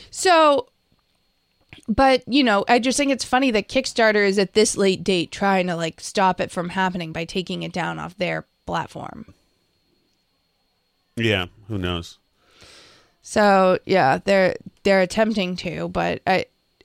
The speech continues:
Speaker 1: I thought it was sort of an interesting story. They're not gonna,
Speaker 2: You can
Speaker 1: um,
Speaker 2: see in the wide shot, by the way, guys, if you're watching, you can see that my new phone, my wall phone. We gotta, I gotta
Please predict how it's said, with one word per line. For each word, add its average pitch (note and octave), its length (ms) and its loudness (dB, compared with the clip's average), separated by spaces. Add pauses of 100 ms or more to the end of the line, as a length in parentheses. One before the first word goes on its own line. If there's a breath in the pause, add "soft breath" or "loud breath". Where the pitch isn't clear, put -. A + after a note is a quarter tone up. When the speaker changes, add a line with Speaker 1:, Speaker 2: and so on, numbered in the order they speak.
(100)
Speaker 1:
I G#3+ 100 4
thought A#3 240 4
it G#3+ 60 2
was G3+ 160 0
sort G3 220 2
of F3+ 100 -2
an F3 100 -4
interesting F3+ 520 -4
story. E3+ 360 0
They're F#3+ 180 2
not G3 300 0
gonna, F#3+ 220 -2
Speaker 2:
You - 60 -4
can F3+ 200 -2
Speaker 1:
um, D#3+ 60 -4
Speaker 2:
see E3+ 100 0
in F3 80 4
the D3+ 80 4
wide D3+ 260 4
shot, C#3 240 0
by C3 80 0
the A#2 100 2
way, A2 120 0
guys, A2 260 2
if - 120 -12
you're A#2 100 -2
watching, A2+ 460 0
you G2+ 80 -8
can G#2 100 -14
see A2+ 160 -8
that G#2 220 -8
my G#2 100 -2
new G2+ 160 -2
phone, G2 380 -4
my F#2+ 100 -4
wall G2 240 -2
phone. G#2+ 240 -8
We C#3+ 80 -4
gotta, D#3 240 0
I - 100 -8
gotta B2 300 -6